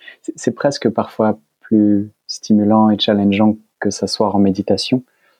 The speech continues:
euh, parce que, bah, finalement l'un et l'autre sont très proches et c'est aussi pour ça que le yin yoga s'inspire tant de, fait vraiment, je trouve, le pont entre,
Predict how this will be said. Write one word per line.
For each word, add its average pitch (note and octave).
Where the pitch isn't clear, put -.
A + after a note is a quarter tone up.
euh, G2
parce -
que, F#2
bah, G3
finalement A2
l'un A2
et G#2+
l'autre G#2+
sont G#2
très -
proches -
et G2
c'est -
aussi G#2
pour -
ça G#2
que -
le G2+
yin G2+
yoga G2
s'inspire -
tant G#2+
de, F#2
fait A2+
vraiment, G#2+
je G#2
trouve, G#2
le G#2
pont A#2
entre, G#2